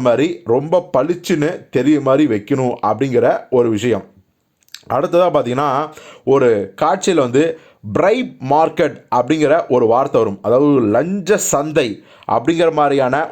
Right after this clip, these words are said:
ஒரு வார்த்தை. அது அந்த இடத்துல ரீப்ளேஸ் பண்ணாலும்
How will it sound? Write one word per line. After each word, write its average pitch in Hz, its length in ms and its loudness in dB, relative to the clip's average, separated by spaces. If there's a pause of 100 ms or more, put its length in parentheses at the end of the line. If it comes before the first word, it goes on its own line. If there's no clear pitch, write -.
ஒரு 107 160 2
வார்த்தை. 139 280 0 (440)
அது 185 200 0 (280)
அந்த 202 260 -2 (120)
இடத்துல 196 380 0
ரீப்ளேஸ் 180 340 -2 (100)
பண்ணாலும் 160 440 -2